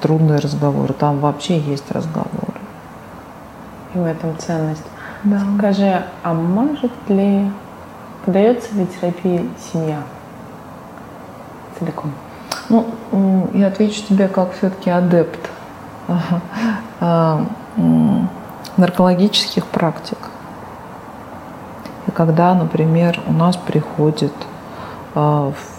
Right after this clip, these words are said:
Speaker 1: в терапию, а, человек, страдающий какой бы то ни было зависимостью, а, для того, чтобы он хорошо выздоравливал, а, обязана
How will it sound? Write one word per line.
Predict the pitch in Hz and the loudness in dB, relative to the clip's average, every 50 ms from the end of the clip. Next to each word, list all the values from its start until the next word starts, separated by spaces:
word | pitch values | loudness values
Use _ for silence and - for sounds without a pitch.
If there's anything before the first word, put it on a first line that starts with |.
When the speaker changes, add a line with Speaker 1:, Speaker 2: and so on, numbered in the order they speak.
| - | -4
Speaker 1:
в | 170 143 135 - - | -2 -2 -2 -2 -2
терапию, | - 151 151 151 147 147 - - 170 175 180 180 180 175 170 170 165 165 160 - - - - | -2 0 0 0 0 -2 0 2 2 4 4 4 4 4 4 4 4 4 2 0 -2 -4 -2
а, | - 147 - - - - - - - - 165 151 - - - - - | 0 0 2 0 0 0 -2 -2 -2 -2 -4 -6 -8 -12 -16 -10 -2
человек, | - 185 196 - | 0 0 0 0
страдающий | - - 165 165 156 156 160 165 170 - - | 0 2 2 4 4 6 4 4 4 2 0
какой | - - 160 - - 160 | 2 0 2 4 4 4
бы | 165 170 | 4 4
то | 165 - | 2 2
ни | 165 156 151 | 4 4 4
было | 151 156 151 | 4 4 2
зависимостью, | 147 147 147 143 143 143 - - - 165 160 - - - - - 185 180 - - - - - - - - - - - - - - - - - - - - - - - - - - - - - - - - - - - - - - - - - - | 2 2 2 0 0 -2 -4 -6 -4 -4 -4 -6 -8 -12 -6 -4 -4 -4 -4 -8 -16 -18 -18 -18 -18 -18 -18 -18 -18 -18 -18 -18 -18 -18 -16 -16 -18 -18 -18 -18 -18 -18 -18 -16 -16 -16 -16 -16 -16 -16 -16 -16 -16 -16 -16 -16 -16 -12 -4 0
а, | 175 170 170 170 165 165 160 160 160 160 156 - - | 2 2 4 4 4 4 4 4 2 0 -2 -4 -6
для | - 170 | -4 -4
того, | 165 - 160 160 180 196 208 | 0 0 2 4 4 4 4
чтобы | 202 - - - - 175 165 160 165 156 170 175 196 233 277 262 - - - - - - - - - - - - - - - - - - - - - - - - - - - - - - | 4 0 -4 -2 2 2 2 4 4 2 2 4 4 2 0 -2 -6 -14 -16 -18 -18 -18 -18 -18 -18 -18 -18 -18 -18 -18 -18 -18 -18 -18 -18 -16 -16 -16 -16 -16 -18 -16 -16 -12 -4 0
он | 185 185 185 175 170 | 2 4 4 4 2
хорошо | - - 175 170 170 - 170 160 | 0 0 -2 -2 -2 -2 -2 -2
выздоравливал, | 170 156 165 165 160 156 151 151 156 170 175 185 202 220 247 285 277 - - - - - - - - - - - - - - - - - - - - - - - - - - - - - - - - - | 0 0 0 0 0 0 0 0 0 0 0 0 0 0 0 -2 -4 -8 -14 -16 -16 -18 -18 -18 -18 -18 -18 -18 -18 -18 -18 -18 -18 -18 -18 -18 -18 -18 -18 -18 -18 -18 -18 -18 -18 -18 -18 -16 -8 -4
а, | 214 196 190 185 185 180 180 180 - | -2 0 2 2 2 2 0 0 0
обязана | 165 156 160 160 175 202 226 247 262 262 | 0 2 4 6 6 8 8 8 6 6